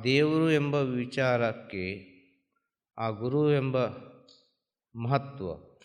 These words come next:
ಅರ್ಥ ಆಯ್ತಲ್ವ? ಆ ಭಗವಂತನ ನಾಮಸ್ಮರಣೆ, ಭಗವಂತನನ್ನು ನೋಡಬೇಕು,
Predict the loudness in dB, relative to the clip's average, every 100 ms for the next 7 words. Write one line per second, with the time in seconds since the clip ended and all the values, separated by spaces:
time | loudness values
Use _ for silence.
0 | -12 -8 -4 -6 -6 -12 -12 -16 -18 _
1 | _ _ _ _ _ _ _ _ _ _
2 | _ _ _ _ _ _ _ _ _ _
3 | _ _ _ _ _ _ _ -2 0 2
4 | 0 0 0 -2 -2 -2 -2 -6 -6 -4
5 | -4 -2 0 0 0 -4 -4 -2 -2 -2
6 | -4 -6 -8